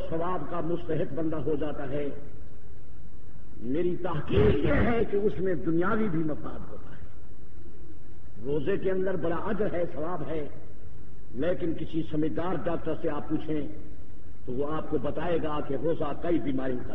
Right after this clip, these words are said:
دوا ہے، مسواک کئی بیماریوں کا دوا ہے۔ روزے میں آپ مسواک بھی کریں،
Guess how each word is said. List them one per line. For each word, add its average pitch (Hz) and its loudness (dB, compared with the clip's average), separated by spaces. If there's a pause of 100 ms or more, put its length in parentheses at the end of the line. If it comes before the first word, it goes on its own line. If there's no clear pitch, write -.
دوا - -2
ہے، - 0 (1120)
مسواک 160 0
کئی 208 2
بیماریوں 160 2
کا 131 0
دوا 110 -2
ہے۔ - -2 (1040)
روزے 156 0
میں 151 0
آپ 143 -2
مسواک 135 0
بھی 175 0
کریں، 180 0